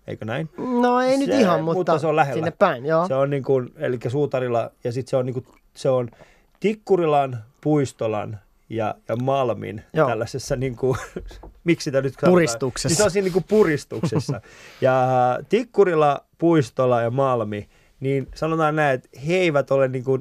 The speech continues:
Speaker 1: nämä, nämä alueet eivät ole tunnettuja erityisesti luovuudestaan, vaan enemmänkin niinku tietty arkkityyppinen ihmis-, ihmismassa elää siellä. Se on hyvin, hyvin työväenkeskeinen.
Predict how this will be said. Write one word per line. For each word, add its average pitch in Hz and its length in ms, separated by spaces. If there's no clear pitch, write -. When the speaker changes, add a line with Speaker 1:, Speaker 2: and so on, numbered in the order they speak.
Speaker 1:
nämä, 160 360
nämä 165 340
alueet 135 360
eivät 131 300
ole 123 140
tunnettuja 123 680
erityisesti 120 760
luovuudestaan, 131 1040
vaan 120 160
enemmänkin 123 540
niinku 123 320
tietty 214 340
arkkityyppinen 120 960
ihmis-, 127 480
ihmismassa 127 760
elää 104 320
siellä. 143 420
Se - 140
on 120 120
hyvin, 160 280
hyvin 117 200
työväenkeskeinen. 113 1040